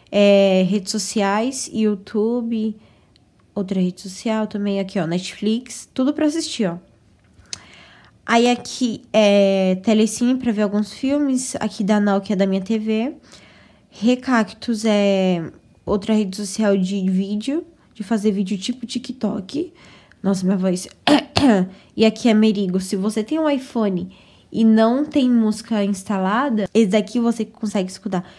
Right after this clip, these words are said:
sem internet e ainda com vídeo. É bem legal.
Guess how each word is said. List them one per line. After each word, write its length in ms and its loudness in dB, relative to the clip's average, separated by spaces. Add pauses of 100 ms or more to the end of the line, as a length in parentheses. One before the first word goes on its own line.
(120)
sem 280 2
internet 520 0
e 120 -4
ainda 240 0
com 260 -2
vídeo. 400 -2 (180)
É 120 -4
bem 200 0
legal. 400 0